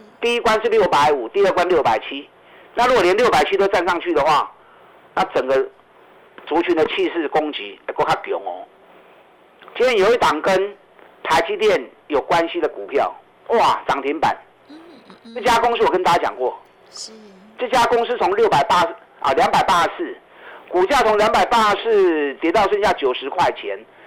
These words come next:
Speaker 1: 哎，对，离亚不会下要冲高站，股价是不是剩下三分之一不到？
Speaker 2: 对耶。
Speaker 1: 那股价剩下三分之一不到，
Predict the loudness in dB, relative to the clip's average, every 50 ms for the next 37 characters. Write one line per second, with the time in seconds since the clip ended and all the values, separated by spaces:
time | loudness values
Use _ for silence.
0 | -20 -20 -20 -16 -10 -10 -8 -6 -4 -4 -4 -2 -2 0 2 2 0 0 0 0
1 | 0 2 2 0 2 2 0 -2 -6 -8 -4 0 0 2 2 0 0 0 -2 -2
2 | -2 -6 -20 _ _ _ _ _ _ _ _ _ _ _ _ _ _ _ _ _
3 | _ -16 -12 -8 -4 0 0 0 2 0 0 0 0 -2 0 0 0 0 -2 -2
4 | -2 -4 -6 -6 -6 -6 -4 -2 0 0 0 0 -4 -10 _ _ _ -20 -20 -18
5 | -18 -20 -20 -20 -20 -20 -20 -20 _ _ _ _ _ -6 -6 -4 -2 0 0 2
6 | 2 0 2 0 0 0 0 0 -2 -2 -2 -6 -6 -6 -6 -4 -4 -4 -2 0
7 | 2 2 2 2 0 -2 -8